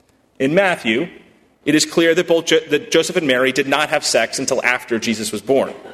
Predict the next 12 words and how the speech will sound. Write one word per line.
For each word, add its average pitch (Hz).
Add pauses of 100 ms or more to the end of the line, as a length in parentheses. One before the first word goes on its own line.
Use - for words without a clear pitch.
(340)
The 120
evangelist 131
says 127
that 123
plainly 120
in 110
black 104
and 107
white. 120 (760)
In 156
Luke, 254
however, 175